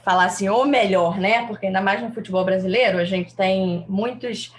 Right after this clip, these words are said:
acertos e erros também, né? Mas acho que na balança, eu acho que quem me surpreendeu, o que eu acho que teve boas escolhas, pelo menos no ano de dois mil e vinte, foi o São Paulo.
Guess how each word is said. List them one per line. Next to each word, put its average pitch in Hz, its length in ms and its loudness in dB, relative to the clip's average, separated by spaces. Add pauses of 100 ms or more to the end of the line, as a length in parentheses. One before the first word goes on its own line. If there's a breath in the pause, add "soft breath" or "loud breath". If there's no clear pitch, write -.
(240 loud breath)
acertos 233 720 0
e 277 40 -2
erros 196 460 0
também, 165 340 0
né? 165 120 -2
Mas 185 180 0
acho 214 220 -2
que 254 100 -4
na 220 160 2
balança, 190 760 0 (240 loud breath)
eu 185 160 2
acho 196 360 2
que 190 600 -2
quem 208 220 0
me 202 80 -2
surpreendeu, 208 560 -2
o 233 80 -2
que 247 60 -2
eu 240 60 2
acho 254 180 -2
que 262 180 -8 (160)
teve 254 220 2
boas 247 360 2
escolhas, 202 640 0
pelo 185 220 0
menos 185 340 0 (380 loud breath)
no 214 100 0
ano 208 200 0
de 190 100 -4
dois 190 180 0
mil 185 140 0
e 180 40 -2
vinte, 226 500 -4
foi 226 140 -2
o - 20 -6
São 262 240 -4
Paulo. 170 440 2